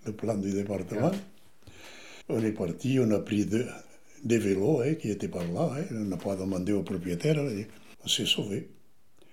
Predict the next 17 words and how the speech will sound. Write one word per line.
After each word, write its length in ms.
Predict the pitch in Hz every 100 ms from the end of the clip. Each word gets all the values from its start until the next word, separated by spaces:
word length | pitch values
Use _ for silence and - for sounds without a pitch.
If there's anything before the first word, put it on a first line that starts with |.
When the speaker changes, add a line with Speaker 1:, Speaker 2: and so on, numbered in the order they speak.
| - -
Speaker 1:
Notre 220 | 123 113
problème 500 | 107 101 101 98 95
à 80 | 87
ce 180 | 80 -
moment-là, 580 | 90 87 87 85 85 - - - - - - - -
il 180 | 123 101
était 260 | 90 120
des 140 | 110 98
plus 320 | - 104 101
épineux. 460 | 98 147 151 110 - - - - - - -
Il 60 | 101
y 20 |
avait 140 | 104
les 220 | 101 104 98
Allemands 300 | 95 127 165
qui 140 | -
venaient. 340 | 95 87 85